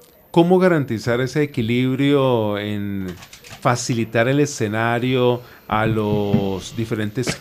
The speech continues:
clubes, diferentes, eh, grupos que quieren hacer sus entrenamientos en el complejo acuático, que antes tenían que andar en forma peregrina por conjuntos residenciales, eh, centros vacacionales, buscando una piscina para la práctica deportiva? Ahora ya se tiene un complejo acuático.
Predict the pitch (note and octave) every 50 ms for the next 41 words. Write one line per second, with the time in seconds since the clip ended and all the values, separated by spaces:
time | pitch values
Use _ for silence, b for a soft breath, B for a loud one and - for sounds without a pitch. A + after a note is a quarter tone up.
0 | B2 - C#3+ D3 D3+ C#3+ B2 A#2 G2 F2+ E2+ - - F#2+ F#2+ F2+ A2+ G#2+ - A2+
1 | G#2+ G#2 G#2 G2+ - B2+ B2 A#2 A#2 - A2+ G#2 G2+ G#2+ G#2+ A#2 C#3 D3 D3 D3+
2 | C#3+ C#3+ C#3 C#3 C3+ C3+ - B B B B B B B - - A#2+ A#2 - -
3 | C#3+ D3 D#3 D#3 C#3 A#2+ B2+ A#2 A2 C3 C#3 D3 C#3 C3+ A#2+ A#2 A2+ G2+ G#2+ A2+
4 | A2 A2 C#3+ C#3 - - - D3+ D3 C#3 C3+ B2 B2 - B2 A2+ G#2 C3 B2+ B2+
5 | D3 C#3 - F#3 F#3+ F#3 D3 - B2+ A#2 - - D#3 D3 D3+ D3+ D#3 - G#3+ G#3+
6 | - D#3 C3+ B2+ B2 B2+ - D#3 F#3+ E3+ D#3+ E3 D#3+ D#3 D#3+ D#3+ D#3+ B B B
7 | B B B B B B - - D#3+ D3 C3+ B2 A2+ - D3 C#3 D3 E3 E3+ E3+
8 | - E3+ C#3+ C3 A#2+ A2+ G#2+ C#3+ D#3 F#3+ F#3 E3 C#3+ C3 B2+ C3 - b b b
9 | b - - A#2+ A#2 A#2 - B2 A#2 A#2 C#3 C3+ C3 C#3 C#3+ B2 C3 B2 C3 -
10 | B2 A2+ G2+ F#2+ F#2+ F#2 - - C3 C3 C3 C3 C3+ C3+ C3 B2 A#2+ A#2+ A#2 A#2
11 | A2+ A2 - B B B B B - G#2 A2 G#2+ G#2+ G#2 G2+ G2 G2 G2 F#2+ -
12 | - C#3 C3+ B2 C3 C#3 C3 A#2 B2+ A#2 - - A#2+ A2+ A2 - A2+ A2 A2+ C3
13 | C#3+ C#3+ C#3+ C#3+ B2+ - - - D3 D3+ E3 E3 E3+ E3 E3+ E3+ - B2+ G#2+ A#2+
14 | C3 C#3 C#3+ C#3 C#3 C#3 B2 A2+ - A2+ A2+ A2 - - C3 - C3+ B2+ - -
15 | C#3+ - - D#3+ D#3 C3 - - C3 B2+ C#3 D#3 E3+ E3+ D#3+ E3 E3 D#3+ D#3+ D#3+
16 | D#3 D#3 - E3 D#3 D#3 - D#3 D3 D#3 C#3+ - - E3+ D#3+ D#3 - C3+ - -
17 | G#2 F#2+